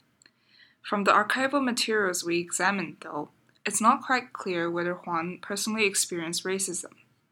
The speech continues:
However, looking at the artifact that started our podcast, it's safe to conclude that Huang at least shared some degree of companionship with Americans while he was at Lawrence.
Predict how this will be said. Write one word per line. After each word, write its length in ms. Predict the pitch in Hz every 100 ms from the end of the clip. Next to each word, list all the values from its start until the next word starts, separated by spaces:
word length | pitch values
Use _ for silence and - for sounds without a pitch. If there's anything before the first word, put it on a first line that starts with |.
| _ _ _ _ -
However, 600 | 202 220 262 202 180 - _ _ -
looking 220 | 220 277
at 160 | 262 240
the 120 | -
artifact 560 | 196 233 233 180 165 -
that 140 | 175
started 440 | - - 208 240 208
our 120 | 175
podcast, 800 | - 170 - - 165 - - - _ _ _ -
it's 180 | 202 -
safe 240 | 226 240
to 120 | 254
conclude 480 | - 262 240 190 180
that 180 | 175 175 -
Huang 260 | 180 185
at 180 | 185 180
least 320 | 180 185 -
shared 260 | - 180 180
some 280 | - 226 247
degree 340 | 220 185 175
of 140 | 175
companionship 800 | - 170 - 175 165 165 - 151 - -
with 140 | 190
Americans 760 | 185 202 226 208 - 147 - - - - -
while 160 | 175 170
he 120 | 175
was 200 | 170 165
at 160 | 156
Lawrence. 640 | 170 165 151 - - -